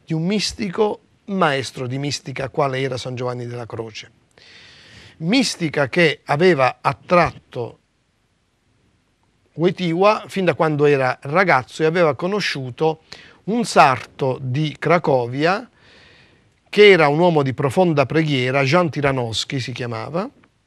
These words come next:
e che era anch'egli un mistico.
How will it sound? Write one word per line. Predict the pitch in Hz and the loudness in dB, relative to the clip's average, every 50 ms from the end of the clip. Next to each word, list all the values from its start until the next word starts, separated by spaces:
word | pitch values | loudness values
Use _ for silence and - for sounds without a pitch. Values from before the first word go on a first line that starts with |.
| _ _ _ _ _ _ _ _ _ - - | _ _ _ _ _ _ _ _ _ -8 -6
e | - 175 | -6 -2
che | - 196 185 165 | 2 4 4 4
era | 147 160 165 - | 4 4 2 2
anch'egli | - 202 208 196 160 - 147 127 120 127 127 135 147 - - | 2 2 2 2 0 -2 -2 -4 -4 -4 -4 -6 -8 -8 -6
un | 156 139 | -6 -6
mistico. | 127 113 107 98 - - - - 110 107 - 110 117 120 | -4 -6 -6 -8 -10 -10 -10 -12 -12 -12 -14 -16 -16 -18